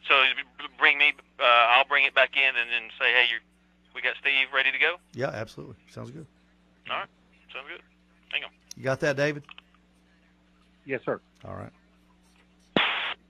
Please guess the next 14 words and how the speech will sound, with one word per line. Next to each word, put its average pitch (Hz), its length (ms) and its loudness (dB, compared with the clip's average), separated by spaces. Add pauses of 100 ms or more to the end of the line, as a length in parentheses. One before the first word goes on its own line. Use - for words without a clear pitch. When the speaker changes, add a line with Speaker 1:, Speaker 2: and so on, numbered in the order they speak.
(640)
Speaker 2:
The 120 80 -14
problem 156 380 -4
is 113 220 -6
I 123 80 -4
can't 151 320 -10
hear 139 180 -4
the 123 80 -6
radio 117 720 -6
through 131 140 -10
the 107 100 -6
headphones. 101 580 -10 (760)
Um, 101 380 -12 (500)
Speaker 3:
Oh, 117 160 -12
wow! 107 260 -10